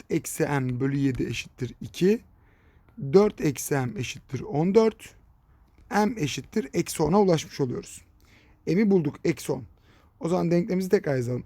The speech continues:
F x eşittir iki F X eksi on x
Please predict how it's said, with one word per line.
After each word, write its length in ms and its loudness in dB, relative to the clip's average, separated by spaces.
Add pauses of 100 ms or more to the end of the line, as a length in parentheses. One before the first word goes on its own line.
F 200 -2
x 140 -6
eşittir 440 -8
iki 300 4
F 120 -4
X 260 -10 (1120)
eksi 520 -6 (260)
on 180 2
x 380 -2